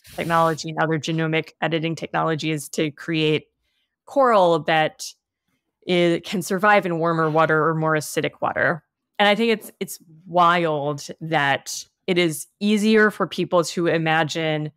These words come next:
genetically modifying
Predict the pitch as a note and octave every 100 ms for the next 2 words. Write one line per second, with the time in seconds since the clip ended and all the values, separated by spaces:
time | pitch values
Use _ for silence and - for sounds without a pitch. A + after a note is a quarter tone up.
0 | _ - F3 D#3+ D#3 D#3+ E3 F#3+ G3 F#3
1 | F#3 F3 D#3+ D#3 D3+ D3+ - C#3+ D3 D3
2 | C#3+ C#3+